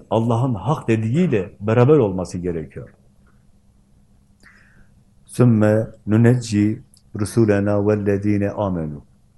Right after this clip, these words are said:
Evet, sonra Resullerimizi ve onlara iman edenleri kurtarırız. "Kezalike hakkan aleyna."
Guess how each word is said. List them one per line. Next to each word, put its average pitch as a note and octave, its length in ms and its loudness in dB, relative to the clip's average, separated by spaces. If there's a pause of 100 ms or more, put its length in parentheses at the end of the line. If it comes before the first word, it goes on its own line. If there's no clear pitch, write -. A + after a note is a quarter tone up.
(1000)
Evet, D#2+ 200 -12
sonra B2 540 2 (1080)
Resullerimizi G#2+ 960 0
ve A#2 40 4
onlara G#2+ 440 -2
iman A#2 380 0
edenleri G#2 600 0 (140)
kurtarırız. G#2+ 720 -2 (2000)
"Kezalike A2 1000 -2
hakkan G#2+ 480 -6
aleyna." G2 560 -6